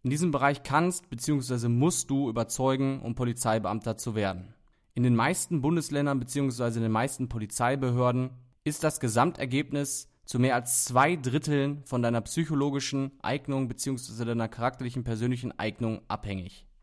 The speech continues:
In einigen wenigen Behörden, in denen der Computertest beziehungsweise der Intelligenztest etwas mehr wiegt,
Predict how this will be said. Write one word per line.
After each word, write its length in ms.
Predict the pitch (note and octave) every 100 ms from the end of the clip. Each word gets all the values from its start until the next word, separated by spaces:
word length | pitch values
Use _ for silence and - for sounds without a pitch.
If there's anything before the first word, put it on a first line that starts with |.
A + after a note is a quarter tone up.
| - - _ _
In 100 | A#2+
einigen 580 | A#2 A#2+ D3+ G#3 F3+ E3
wenigen 440 | C3+ F#3 F#3+ E3+ C#3
Behörden, 600 | B2+ C3+ C#3 C3+ C#3+ C#3 _ _ _ _
in 140 | - A#2+
denen 340 | B2+ C3 B2
der 220 | A#2 A2
Computertest 720 | G#2+ A2 - E3 E3 D#3+ C#3+ -
beziehungsweise 680 | - C3 C3 A#2+ A#2 A2 A2
der 120 | F2+
Intelligenztest 840 | G#2+ G#2+ G#2 A#2+ E3 - B2+ A#2+
etwas 320 | G2 - A2
mehr 260 | B2 C3 C3+
wiegt, 300 | C3 C3+ -